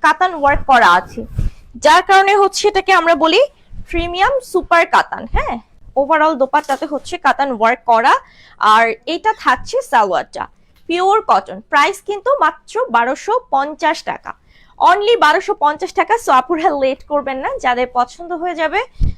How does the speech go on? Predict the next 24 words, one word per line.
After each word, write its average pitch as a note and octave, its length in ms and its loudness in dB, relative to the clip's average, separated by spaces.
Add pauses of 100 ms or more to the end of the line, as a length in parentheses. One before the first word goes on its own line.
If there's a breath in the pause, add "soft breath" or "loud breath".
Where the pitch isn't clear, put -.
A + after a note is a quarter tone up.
(160)
ঝটপট C#4 420 -4
করে E4 200 -2
অর্ডারটা C4+ 400 0
কনফার্ম D4+ 460 -4
করে C4+ 240 0
ফেলবেন, D#4 560 -2
যার B3+ 260 2
যেটা D4+ 220 -4
পছন্দ C4 480 -4
হবে। A#3+ 300 -4 (580 soft breath)
মাত্র F4+ 640 2
বারোশো C#4 440 2
পঞ্চাশ D4 460 -2
টাকা D4+ 200 -4
প্রাইস C#4 340 0
থাকছে। - 320 -6
ড্রেসের C4+ 420 -2
বডি C4 300 2
সাইজ, B3 340 -2
আপু D4 240 0
বডি C#4+ 300 0
সাইজ E4+ 360 -4
বলে C4+ 240 0
দিয়েছি, C4+ 560 -6